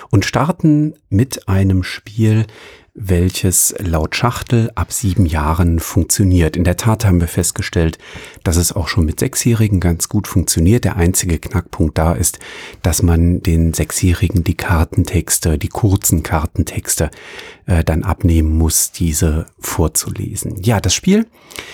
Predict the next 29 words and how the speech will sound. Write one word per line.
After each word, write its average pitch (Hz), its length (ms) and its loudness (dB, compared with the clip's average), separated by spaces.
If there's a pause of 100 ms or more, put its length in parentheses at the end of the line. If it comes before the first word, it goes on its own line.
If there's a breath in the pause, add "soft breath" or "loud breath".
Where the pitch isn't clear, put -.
(280 loud breath)
über 127 200 2
das 120 180 0
ich, - 460 -2
äh, 101 640 0
sprechen - 540 -2
möchte 117 320 0
hier 101 220 2
zu - 180 -2
Beginn, 131 420 0 (460 loud breath)
führt - 400 2
uns - 260 2
nach 104 320 2
Rätselstadt. - 1300 -2
Und - 320 -2
zwar 110 480 -2
führt 127 320 -2
es 123 120 -2
uns 104 280 0
zu 117 260 2
Detective 156 720 -2
Charlie, 87 800 0
so 135 260 0
auch 120 100 -4
der 101 140 -2
Name 95 300 0
des 85 140 -4
Spiels, - 500 -4 (640 loud breath)
ist 165 200 0
erschienen 113 760 2